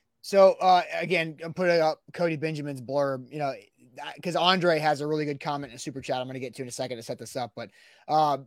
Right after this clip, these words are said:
Benjamin says, "His commitment to a retro bruising run first approach is both his blessing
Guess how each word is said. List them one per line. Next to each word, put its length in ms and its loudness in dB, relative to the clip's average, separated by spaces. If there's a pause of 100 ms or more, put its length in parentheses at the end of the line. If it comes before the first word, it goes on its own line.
(180)
Benjamin 440 0
says, 320 0
"His 220 -4
commitment 600 -2
to 120 -2
a 60 0
retro 440 2
bruising 420 0
run 260 0
first 340 -4
approach 480 2
is 140 -8
both 240 0
his 140 -6
blessing 560 -2